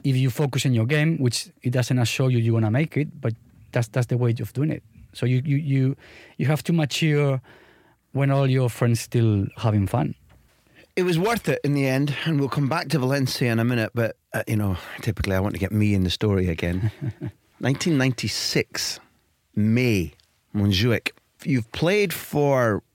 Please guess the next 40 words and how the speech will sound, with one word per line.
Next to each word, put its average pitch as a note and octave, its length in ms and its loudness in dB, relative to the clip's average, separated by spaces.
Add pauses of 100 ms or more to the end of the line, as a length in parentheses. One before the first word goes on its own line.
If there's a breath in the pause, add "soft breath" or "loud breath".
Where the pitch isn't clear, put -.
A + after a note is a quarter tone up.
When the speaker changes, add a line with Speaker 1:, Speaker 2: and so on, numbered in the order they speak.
(120)
Speaker 2:
I G#2 80 -2
think, D3+ 340 -2
Spain A#2+ 300 2
under G#2 240 2
eighteen, A2+ 400 0
under G2+ 180 0
twenty, B2+ 480 -2
but G#2 220 0
Speaker 1:
Mm-hmm. F#2 220 -4 (520 loud breath)
Speaker 2:
I, C3 300 -2
I B2 240 0 (140)
remember A#2 260 0
coming A2 260 0
away A2 260 0
from, G2 380 -2
uh, F#2+ 300 0 (160)
my F#2 140 -4 (400)
oldest G#2+ 320 0
daughter's G#2 400 0
christening F#2 640 -2 (800 loud breath)
to - 120 -2
head G#2+ 280 2
to - 100 -6
Barcelona G#2 440 0
to - 100 2
work A2+ 420 2
for - 140 -2
the D#2 80 -2
first F2 240 -6
time. F2 120 -4
I'd F2+ 160 0
been G#2 200 0
there G2 120 2
for - 140 -10
football G2 540 -2
and F2+ 100 -4
for F#2 80 -10
fun G2+ 460 0
before, F2 340 0
but F#2+ 140 0